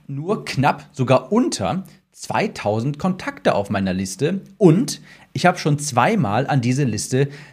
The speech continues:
gelauncht. Und meine Produkte kosten ja nicht irgendwie siebenunddreißig Euro, die Academy, sondern die kosten gut vierstellig. Also nur knapp zweitausend Leute, jetzt insgesamt dreimal gelauncht und jedes Mal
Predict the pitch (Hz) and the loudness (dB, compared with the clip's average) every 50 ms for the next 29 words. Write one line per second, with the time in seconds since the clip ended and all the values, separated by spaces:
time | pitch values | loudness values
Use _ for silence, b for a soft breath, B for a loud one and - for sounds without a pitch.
0 | B B B - 139 139 175 247 294 - - - - - 123 104 123 127 131 135 | B B B 2 4 6 6 4 2 0 -4 -6 -8 -6 -2 2 2 4 4 2
1 | 135 - 139 139 160 165 156 175 143 - 160 170 160 - 160 147 139 131 127 139 | 0 0 -2 -2 -2 -2 -4 -6 -4 -2 -4 -4 -4 -4 -2 2 2 2 2 2
2 | 147 - - 135 139 139 139 120 110 135 143 147 135 - 110 110 113 113 - - | 0 -2 -2 -2 -2 0 0 -2 -2 -2 -2 -2 0 0 2 2 2 0 -2 -2
3 | - 120 131 156 196 196 185 - - - 156 147 175 165 170 185 180 127 117 120 | -2 0 0 2 0 0 -2 -4 -6 -6 -6 -2 -2 -2 0 0 0 0 0 0
4 | 143 151 151 143 - - 139 143 139 - - - 107 113 131 135 - - - 190 | -2 -2 -4 -4 -4 -4 -4 -4 -4 -4 -4 -2 -2 -2 -2 -4 -6 -8 -6 -6
5 | 214 220 - - - - - - - - - B B B B B B - 143 143 | -4 -4 -6 -6 -10 -10 -10 -12 -16 -20 -20 B B B B B B 2 2 4
6 | 135 147 147 147 - - - 131 135 135 139 143 127 110 - - - - - - | 4 4 2 0 -4 -12 -6 -2 -2 -2 0 0 -2 -2 -2 -2 2 4 4 4
7 | 202 - 202 208 208 202 185 - 104 98 101 - 156 - 226 - - _ _ _ | 2 0 -2 -2 -2 -4 -2 -2 0 0 -2 -2 -6 -8 -8 -10 -16 _ _ _
8 | _ _ _ _ 143 139 139 143 156 147 - 139 139 135 127 - - 139 - 135 | _ _ _ _ -2 -2 -2 -2 -2 -6 -4 0 0 0 0 2 0 2 2 2
9 | 180 214 220 208 208 190 175 131 107 101 113 127 - - - - 135 110 95 127 | 2 2 2 2 2 2 0 0 0 0 -2 -4 -6 -8 -6 -4 -4 -2 2 2
10 | 165 175 196 190 - 139 139 139 143 | 2 2 2 0 0 0 0 0 -2